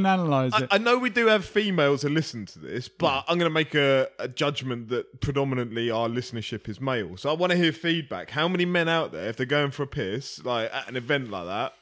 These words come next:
Speaker 2: how many check out the man to the left and right? 'Cause this is sounding pretty fucking dodge so far, that
Speaker 1: At an Elton
Speaker 2: you're at
Speaker 1: John
Speaker 2: an Elton
Speaker 1: concert.
Speaker 2: John concert checking out <laughs> men's fucking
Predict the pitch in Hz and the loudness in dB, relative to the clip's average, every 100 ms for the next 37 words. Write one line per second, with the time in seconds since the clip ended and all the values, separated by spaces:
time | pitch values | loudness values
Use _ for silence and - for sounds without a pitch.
0 | _ _ _ _ 95 _ - 139 147 151 | _ _ _ _ _ _ -10 -4 -2 0
1 | 139 135 143 127 127 117 120 120 120 117 | -2 -2 -4 -2 -4 -4 -4 -4 -4 -6
2 | 120 117 - 117 135 98 90 _ _ 156 | -6 -6 -8 -6 -4 -6 -10 _ _ -2
3 | 180 175 175 175 170 156 165 127 - 143 | 0 -2 -2 0 0 0 -2 -6 -4 -4
4 | - 123 147 139 - 98 90 - 82 110 | -4 -2 0 0 -2 -6 -8 -10 -6 -4
5 | 120 - _ 135 120 139 165 165 151 165 | -4 -6 _ -6 -2 2 4 4 4 2
6 | 151 151 160 151 - 127 127 120 143 135 | 2 2 2 2 -2 -4 -2 -4 -4 -4
7 | 131 131 131 156 113 - 139 - 135 | -4 -2 -2 -2 -4 -4 -4 -4 -6